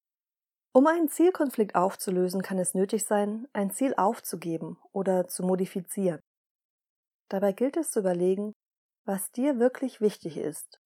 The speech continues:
und welchem Ziel du die Priorität gibst und dann entsprechend zu handeln. Kommen wir zur Übung für heute. Zunächst einmal möchte ich dich bitten, dir Papier und Stift zur Hand zu nehmen oder deinen Laptop aufzuklappen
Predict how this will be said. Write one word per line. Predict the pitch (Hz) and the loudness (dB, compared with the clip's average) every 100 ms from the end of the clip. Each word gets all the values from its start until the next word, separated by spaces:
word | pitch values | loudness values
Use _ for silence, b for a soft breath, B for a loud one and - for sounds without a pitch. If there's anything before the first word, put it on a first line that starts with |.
| _ _ _ | _ _ _
und | 190 175 | -2 2
welchem | 185 262 311 285 | 4 4 0 -4
Ziel | - 277 277 269 | -2 0 0 -2
du | 240 | -4
die | 214 | -4
Priorität | 220 226 220 220 202 165 | -2 0 2 0 0 -4
gibst | - 151 - - - _ _ _ - | -4 -10 -10 -18 -20 _ _ _ -6
und | 214 247 | -2 0
dann | 302 320 | -2 -4
entsprechend | 220 202 - 180 - 190 | -8 -8 -8 -8 -8 -10
zu | - 226 | -8 -6
handeln. | 202 165 156 214 - _ _ _ _ _ _ _ _ _ - | -4 -4 -6 -10 -16 _ _ _ _ _ _ _ _ _ -4
Kommen | 330 370 | 0 2
wir | 233 226 | 2 2
zur | - 269 | 2 0
Übung | 185 165 156 | 0 0 0
für | - 151 | -2 -4
heute. | 151 - - 240 _ _ _ _ _ _ _ _ _ | -2 -2 -6 -10 _ _ _ _ _ _ _ _ _
Zunächst | - 240 349 - | -2 2 2 4
einmal | 311 | 2
möchte | 233 240 262 | 4 2 -2
ich | |
dich | - 190 | -4 -4
bitten, | - 254 277 254 | -2 -2 0 -2
dir | - 185 | 0 -2
Papier | 180 175 - 262 | -2 -8 -2 2
und | 254 | 2
Stift | - 254 - | 2 -4 -2
zur | 240 | -4
Hand | 208 214 | -2 -4
zu | - | -2
nehmen | 208 208 208 202 | -2 -2 -4 -6
oder | - 156 147 | -6 -6 -6
deinen | 139 | -6
Laptop | 156 196 208 | -6 -4 -2
aufzuklappen | - 196 - 202 202 202 202 196 | 0 -2 -4 -6 -4 -4 -6 -8